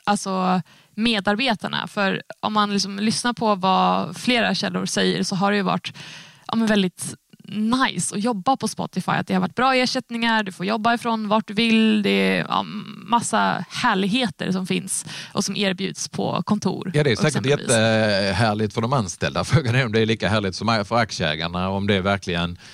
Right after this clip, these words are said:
Speaker 2: att du får dit de största talangerna och, och så vidare. Och nu är det ju helt andra tider. Nu är inte konkurrensen om talangerna, de allra bästa kodarna, lika,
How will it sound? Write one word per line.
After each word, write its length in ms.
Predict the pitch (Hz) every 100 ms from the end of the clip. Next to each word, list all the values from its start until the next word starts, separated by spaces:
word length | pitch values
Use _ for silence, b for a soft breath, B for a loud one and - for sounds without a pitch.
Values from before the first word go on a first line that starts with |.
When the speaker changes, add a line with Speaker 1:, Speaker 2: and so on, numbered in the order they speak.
| B
Speaker 2:
att 180 | - 92
du 80 | 107
får 400 | - 127 101 95
dit 260 | 117 98
de 120 | 98 87
största 380 | - 92 -
talangerna 920 | 85 92 92 87 82 80 85 85 85 85
och, 300 | 85 87 90
och 800 | - 98 90 87 87 87 87 87
så 100 | -
vidare. 220 | 92 87
Och 80 | 92
nu 140 | 110
är 40 | 107
det 80 | 101
ju 60 |
helt 260 | 110 104 92
andra 220 | 110 90
tider. 340 | - 107 95
Nu 140 | 87 110
är 60 | 104
inte 240 | 131 123
konkurrensen 640 | 110 101 101 95 82 82
om 160 | 85 82
talangerna, 760 | 90 90 87 87 80 80 80 B B B B
de 140 | 92
allra 240 | 98 95 90
bästa 300 | 92 - 80
kodarna, 600 | 98 90 87 82 82 87 -
lika, 440 | 95 98 85